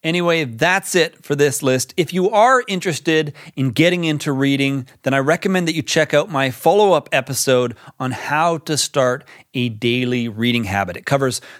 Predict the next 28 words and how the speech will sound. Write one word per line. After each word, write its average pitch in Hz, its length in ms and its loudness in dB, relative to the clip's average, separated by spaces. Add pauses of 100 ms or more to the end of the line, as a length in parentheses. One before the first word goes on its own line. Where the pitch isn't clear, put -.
(120)
three 262 400 0
practical 196 540 0
tips - 380 0 (180)
for 156 140 0
not 180 180 4
only 160 480 0
how 156 220 -2
to 139 100 0
start 226 560 0
a 196 120 0
habit, 240 440 0
but - 140 -4
also 185 560 0 (220)
how 160 180 2
to 170 100 2
maintain 151 680 -2
it 143 280 -2
over 123 340 -2
time. 110 560 -4
And 220 300 2 (400)
if 262 240 0
you're 294 160 -2
interested 190 560 0
in 147 220 -4
reading 170 300 0
about 147 360 0
business-related 156 920 0
topics 127 540 0